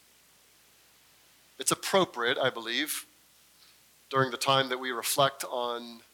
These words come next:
the incarnation, to think about the purpose of the incarnation as well. You can even think of Simeon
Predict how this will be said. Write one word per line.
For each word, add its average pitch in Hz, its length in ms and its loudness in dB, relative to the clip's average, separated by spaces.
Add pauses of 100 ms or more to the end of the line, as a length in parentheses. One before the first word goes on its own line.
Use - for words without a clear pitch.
(180)
the 160 180 -2
incarnation, 123 840 -2 (1800)
to 143 120 -2
think 175 320 4
about 139 420 4
the 127 60 0
purpose - 960 0 (300)
of 117 120 -4
the 123 140 0
incarnation 120 640 0
as 123 220 -8
well. 113 500 2 (1400)
You 120 60 -20
can 127 120 -4
even 123 220 0
think 143 320 -2
of 127 160 0
Simeon 120 680 2